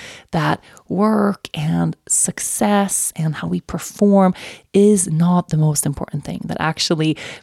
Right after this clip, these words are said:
my well-being is much more important than that. So this is just one tiny little thread that I've been contemplating this week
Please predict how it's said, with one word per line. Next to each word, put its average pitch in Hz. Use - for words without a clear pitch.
my 165
well-being 165
is 160
much 151
more 147
important 147
than 160
that. -
So 185
this 202
is 226
just 220
one 185
tiny 240
little 160
thread 151
that -
I've 151
been 143
contemplating 180
this 160
week 147